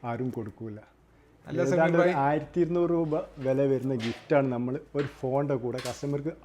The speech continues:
Speaker 1: അഷ്വർഡ് ആയിട്ട് കൊടുക്കുന്നത്. ഒന്നല്ല, രണ്ടല്ല, മൂന്ന്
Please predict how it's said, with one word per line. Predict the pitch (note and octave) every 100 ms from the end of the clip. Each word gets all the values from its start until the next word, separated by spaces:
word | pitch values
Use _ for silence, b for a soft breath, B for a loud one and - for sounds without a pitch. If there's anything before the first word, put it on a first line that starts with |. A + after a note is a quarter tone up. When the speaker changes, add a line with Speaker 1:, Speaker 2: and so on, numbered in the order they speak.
| B2+
Speaker 1:
അഷ്വർഡ് | - - F#3 F3+
ആയിട്ട് | C#3+ B2+
കൊടുക്കുന്നത്. | G#2 A2+ G#2 - B B - D3+
ഒന്നല്ല, | F3 G3+ F3+ D#3+ F3 C#3
രണ്ടല്ല, | C3+ D3+ D3+ C3 B2 B2+ C3+
മൂന്ന് | D3+ E3+ F#3